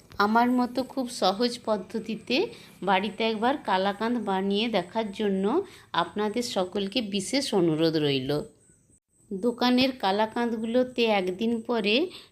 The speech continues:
সেই টেস্টটা থাকে না, কিন্তু এইভাবে একবার বাড়িতে আপনারা বানিয়ে দেখবেন, দু তিন দিন ধরে খুব সুন্দর টেস্টটা থাকে। তিন প্যাকেট দুধে আমার বারোটা মতো কালাকাঁদ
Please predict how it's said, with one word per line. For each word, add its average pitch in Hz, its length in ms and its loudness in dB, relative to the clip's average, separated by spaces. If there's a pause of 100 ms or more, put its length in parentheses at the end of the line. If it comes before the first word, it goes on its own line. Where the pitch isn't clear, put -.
সেই 226 320 0
টেস্টটা 220 720 -2 (100)
থাকে 160 340 -4
না, 143 260 0 (300)
কিন্তু 220 320 -2
এইভাবে 220 520 2
একবার 226 340 2
বাড়িতে 202 460 2
আপনারা 214 460 -2
বানিয়ে 196 440 0
দেখবেন, 196 500 0 (220)
দু 220 160 -4
তিন 247 300 2
দিন 269 200 4
ধরে 262 220 2
খুব 269 240 -6
সুন্দর 208 540 0
টেস্টটা 156 500 -2
থাকে। 151 520 -4 (1120)
তিন 233 260 0
প্যাকেট 226 500 0
দুধে 220 480 0
আমার 214 380 4 (440)
বারোটা 196 460 2
মতো 226 340 -2
কালাকাঁদ 202 540 0